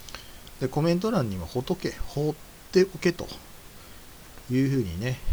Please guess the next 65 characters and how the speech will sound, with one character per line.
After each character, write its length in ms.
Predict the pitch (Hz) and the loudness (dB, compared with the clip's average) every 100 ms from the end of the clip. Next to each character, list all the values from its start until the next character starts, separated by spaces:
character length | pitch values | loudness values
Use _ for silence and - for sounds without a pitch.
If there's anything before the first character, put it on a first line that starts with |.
| - 90 | 4 2
え 240 | 78 80 - | 0 -6 -8
ー、 40 | |
私 300 | 87 92 - | -6 -2 -2
は 80 | 82 | -2
思 140 | 90 | -4
っ 20 | |
て 160 | 90 85 | -6 -6
い 40 | |
ま 100 | 80 | -6
す。 340 | 82 - - - - - - - - - - - | -4 -4 -4 -8 -14 -16 -16 -18 -18 -18 -18 -10
あ 60 | 101 | -8
の、 100 | 92 | -4
そ 200 | - - | -2 0
ん 120 | 233 | 0
な 100 | 254 | 0
に 140 | 240 214 | 2 4
ね、 220 | 196 214 208 - - - | 2 0 -12 -16 -16 -10
あ 120 | 92 | -6
の、 400 | 95 90 90 90 82 - - - - - - - - | -4 -2 -2 -4 -8 -14 -18 -18 -18 -18 -16 -14 -6
悪 260 | - 190 | 2 4
質 180 | 208 - | 4 2
な 100 | 220 | 2
悪 240 | 196 196 202 | 4 6 4
口 260 | 208 - | 2 4
を 40 | 101 | 2
た 200 | 80 113 | 0 -2
だ 120 | 127 | -2
書 140 | - 131 | 0 0
く 140 | 190 | 0
ん 60 | 175 | 0
だ 100 | 85 | -2
っ 20 | |
た 140 | - | -4
ら、 80 | 76 | -6
ひ-、 280 | 87 - - - - - - | -6 -8 -12 -12 -16 -16 -12
そ 140 | - | -4
ん 20 | |
な 60 | 143 | -4
暇 340 | - 120 190 | -2 2 2
人 200 | 233 269 | 2 2
じ 80 | 254 | 2
ゃ 40 | |
ね 140 | 277 202 | 2 2
え 40 | |
か 120 | - | 0
っ 40 | 71 | -8
て 200 | - 92 | -8 -8
い 140 | 92 | -4
う 120 | - 82 | -6 -6
ふ 40 | |
う 20 | |
に 80 | 87 | -4
ね、 180 | 117 - - - - - - - 104 | -4 -4 -12 -16 -16 -18 -18 -12 -4
思 180 | 113 | -2
い 40 | 113 | 0
ま 120 | 117 | 0
す 120 | - | 0
よ 100 | 82 | 0
ね。 200 | 92 87 90 - - - - - - - - 110 | -4 -6 -10 -16 -18 -18 -16 -18 -18 -18 -8 -2
も 200 | 160 135 | 0 0
う 20 | |
ね、 180 | 107 - | -2 -2
そ 180 | - 139 | -4 0
の 80 | 127 | 4
嫉 280 | - 143 | 6 4